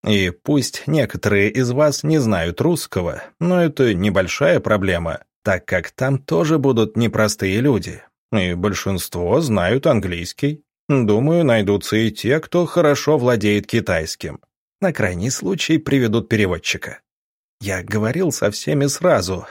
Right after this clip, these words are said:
разделив свой голос на три аудиопотока, транслирующих информацию на разных языках, при этом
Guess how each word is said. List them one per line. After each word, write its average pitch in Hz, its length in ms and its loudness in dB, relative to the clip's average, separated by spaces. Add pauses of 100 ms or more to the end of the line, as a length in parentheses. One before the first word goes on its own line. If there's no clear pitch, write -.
(120)
разделив 117 520 0
свой 95 240 -2
голос 147 480 0
на 104 180 0
три 147 360 -2
аудиопотока, 95 1120 -2 (160)
транслирующих 110 920 0
информацию 127 800 -2
на 117 140 2
разных 101 400 0
языках, 123 680 -2 (140)
при 196 140 -2
этом 123 400 0